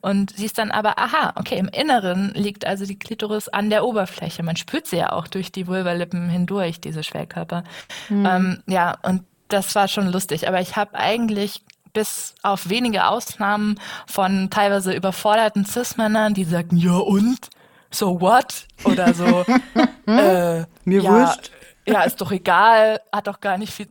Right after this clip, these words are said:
Speaker 1: zur Sache zu tun.“ <laughs> Oder auch so, „Hä, du übertreibst ja voll und wieso sollte man sich dafür interessieren?“ Also das waren vereinzelte Stimmen und sonst waren eigentlich alle positiv. Also meine beste Erinnerung war, ähm, von einer Freundin, die das zum ersten Mal, hat sie die Klitoris gesehen und sie so, „Oh,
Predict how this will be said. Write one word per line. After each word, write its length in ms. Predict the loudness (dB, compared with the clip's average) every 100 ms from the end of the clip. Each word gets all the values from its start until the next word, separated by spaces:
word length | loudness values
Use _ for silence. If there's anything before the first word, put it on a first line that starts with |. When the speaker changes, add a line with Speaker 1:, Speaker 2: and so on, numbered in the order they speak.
| _
Speaker 1:
zur 120 | -14
Sache 300 | -6 -4 -4
zu 160 | -6 -6
tun.“ 240 | -2 -2
<laughs> 520 | -2 -6 -8 -10 -12 -6
Oder 260 | 0 2
auch 80 | 0
so, 160 | -2 -6
„Hä, 180 | -6 -6
du 80 | -4
übertreibst 520 | -4 -6 -8 -8 -8
ja 80 | -8
voll 480 | -2 0 2 0 -2
und 120 | -6
wieso 180 | -8 -4
sollte 280 | -4 -4 -4
man 100 | -4
sich 120 | -6
dafür 240 | -6 -6
interessieren?“ 360 | -6 -6 -4 -6 -6 -14 -6 -2
Also 180 | -2
das 200 | -2 -4 0
waren 240 | 0 0
vereinzelte 1000 | -6 -4 -6 -4 -2 -2 -2 -2 0 -2
Stimmen 540 | -2 -4 -2 -2 -2 -4
und 160 | -4
sonst 280 | -2 -2 -2
waren 160 | -4 -4
eigentlich 220 | -4 -2
alle 160 | -2 -2
positiv. 380 | -4 -2 -4 -6 -10 -2
Also 180 | 0 4
meine 220 | 4 2
beste 640 | 2 0 0 -2 0 -2 -2
Erinnerung 600 | -4 -2 -2 -2 0 0
war, 380 | 2 2 2 0
ähm, 320 | -2 -2 -4
von 180 | -4 -2
einer 220 | 0 -2
Freundin, 480 | -4 -4 -2 0 -2
die 120 | -2
das 180 | -6 -6
zum 100 | -6
ersten 320 | -4 -6 -4
Mal, 240 | -2 0 0
hat 160 | -2
sie 80 | -6
die 220 | -4 -6 -4
Klitoris 320 | -6 -4 -6
gesehen 320 | -6 -4 -2 0
und 120 | 0
sie 80 | 0
so, 100 | 0
„Oh, 720 | 0 0 0 0 -2 -4